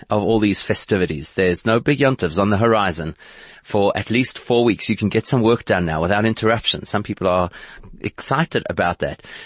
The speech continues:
Not in the rabbinic field, obviously, because we've been working flat out for the last month or longer. But for everybody else, people are talking about the fact that it's the first normal week that we've had in at least five.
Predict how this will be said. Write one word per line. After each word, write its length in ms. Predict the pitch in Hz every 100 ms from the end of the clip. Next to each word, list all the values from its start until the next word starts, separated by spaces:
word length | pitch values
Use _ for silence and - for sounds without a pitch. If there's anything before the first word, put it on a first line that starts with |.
| -
Not 200 | 143 127
in 80 |
the 100 | 110
rabbinic 400 | 104 95 120 131
field, 300 | - 104 92
obviously, 300 | 85 82 -
because 280 | 139 147 98
we've 160 | 104 104
been 160 | 95
working 280 | 95 101 101
flat 520 | - - - 147 -
out 300 | 135 117 -
for 100 | -
the 80 | 107
last 300 | 98 92 -
month 280 | 98 101 127 -
or 200 | 104 98
longer. 460 | 95 92 90 139 - - - - - -
But 300 | - 101 -
for 200 | - 127
everybody 380 | 143 156 123 143
else, 300 | 170 - -
people 260 | 131 110
are 60 | 101
talking 160 | 120
about 220 | 113 92 -
the 80 |
fact 420 | - - 101 104 -
that 120 | 82
it's 160 | -
the 80 | -
first 460 | - - 156 123 -
normal 640 | 104 110 143 127 104 90
week 400 | 85 127 156 -
that 160 | 107 -
we've 140 | 85
had 360 | - 127 135 110
in 360 | - 98 92 - - -
at 180 | - -
least 320 | 113 117 -
five. 540 | - - 135 127 120